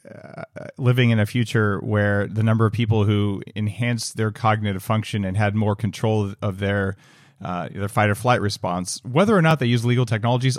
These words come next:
I don't care. <laughs> Like, it, it just doesn't matter. And at a certain point, you're like, "Okay, the, the risk is very low, whether it's a legal risk or a biological risk,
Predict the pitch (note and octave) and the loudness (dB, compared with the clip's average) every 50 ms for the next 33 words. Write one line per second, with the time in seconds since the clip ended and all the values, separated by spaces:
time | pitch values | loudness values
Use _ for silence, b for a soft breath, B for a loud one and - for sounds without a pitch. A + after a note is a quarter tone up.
0 | - - C3 D3 D3 D#3+ D3 A#2+ F#2 - - - - - A2+ A2+ G#2+ F2+ D#2+ D2+ | -2 0 0 2 4 4 2 2 0 -4 -10 -16 -6 0 2 2 2 2 0 -6
1 | - - - B B B B B B B B B B B B B D#3 C#3+ C#3 - | -8 -12 -18 B B B B B B B B B B B B B 0 0 2 2
2 | D3 D3 - - E3+ E3+ G3+ F3 D#3 G3 F3+ D#3 D#3+ D3+ A#2 G#2+ G#2 G#2+ G#2 G#2+ | -2 -4 0 0 2 4 4 4 6 4 4 4 4 0 2 2 2 4 4 4
3 | A2+ A#2+ B2+ A#2+ B B B B B B - A#2+ - - B2+ C3 B2+ - - D3+ | 4 4 2 0 B B B B B B 2 2 4 4 4 4 4 4 4 2
4 | C#3 C3 A2+ B2 B2+ B2 A#2+ A#2 A2+ A2 G#2+ - G#2+ G#2+ - A#2+ G#2 G2 F#2 F#2 | 2 2 2 2 2 4 4 4 2 2 2 2 0 0 2 2 2 2 2 -2
5 | B B B B B B - G#2+ A2+ A2+ G#2 - A2+ A#2 G#2+ G#2+ B2 C3 B2+ - | B B B B B B -2 2 4 4 4 4 2 2 4 4 4 4 2 0
6 | - - - - A#2 A2+ G2+ A2 A2+ A#2 A2 G#2 G2 F#2 F#2 F2+ F2+ F#2 F#2+ b | -4 -8 -6 -2 -2 -2 2 4 4 4 4 4 2 2 2 2 0 -2 -4 b
7 | b b b b - - A2 G#2+ G#2+ G2+ - G#2+ G#2 A2+ A2+ A#2 A#2 G#2+ G2+ G#2 | b b b b 0 2 4 4 4 2 0 0 2 2 4 4 2 2 4 2
8 | G#2 G2+ - - - G#2 G#2 G2+ F#2+ F2+ F#2+ F#2 G2 G#2 B2+ C#3 C3 G#2+ - G2 | 2 0 0 -4 -4 -2 0 0 0 0 0 0 2 4 2 2 2 0 -4 -4
9 | F#2+ F#2 F#2 F#2 - - - | -2 -2 -2 -2 -4 -6 -8